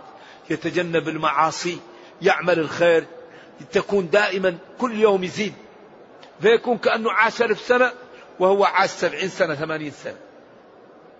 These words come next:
أما العمر كما سيأتي محدود،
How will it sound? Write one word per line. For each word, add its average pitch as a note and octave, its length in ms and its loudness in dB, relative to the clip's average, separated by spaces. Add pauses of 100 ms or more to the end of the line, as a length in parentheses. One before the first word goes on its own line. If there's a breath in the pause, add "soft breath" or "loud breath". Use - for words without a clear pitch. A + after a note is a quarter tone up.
(4000)
أما G#3 240 0
العمر F#3 520 -4 (680)
كما F3+ 240 -4
سيأتي E3 640 -8 (180)
محدود، D#3+ 400 -4